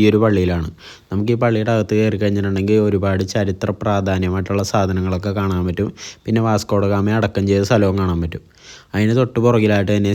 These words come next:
സിനിമ ഷൂട്ടിംഗ് ലൊക്കേഷനായിട്ടുള്ള ഈ ഒരു വീട് കാണാൻ പറ്റും. നമ്മുടെ മമ്മൂട്ടിയുടെ ബിഗ് ബി സിനിമയിലൊക്കെ പ്രധാന ലൊക്കേഷൻ ഈ ഒരു വീടാണ് ട്ടോ.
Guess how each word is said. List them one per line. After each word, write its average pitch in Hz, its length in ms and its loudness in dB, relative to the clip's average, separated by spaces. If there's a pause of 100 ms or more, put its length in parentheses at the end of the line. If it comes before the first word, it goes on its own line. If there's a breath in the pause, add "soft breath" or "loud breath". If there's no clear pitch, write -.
സിനിമ 101 360 2
ഷൂട്ടിംഗ് 101 340 2
ലൊക്കേഷനായിട്ടുള്ള 98 760 0
ഈ 104 100 6
ഒരു 98 120 0
വീട് 101 240 4
കാണാൻ 90 260 0
പറ്റും. 82 280 -4
നമ്മുടെ 107 240 2 (180)
മമ്മൂട്ടിയുടെ 104 460 0 (100)
ബിഗ് 98 220 -2
ബി 107 140 2
സിനിമയിലൊക്കെ 98 580 0 (440 loud breath)
പ്രധാന 107 260 2 (120)
ലൊക്കേഷൻ 107 400 -2
ഈ - 20 2 (100)
ഒരു 98 120 0
വീടാണ് 90 400 0
ട്ടോ. 85 80 -2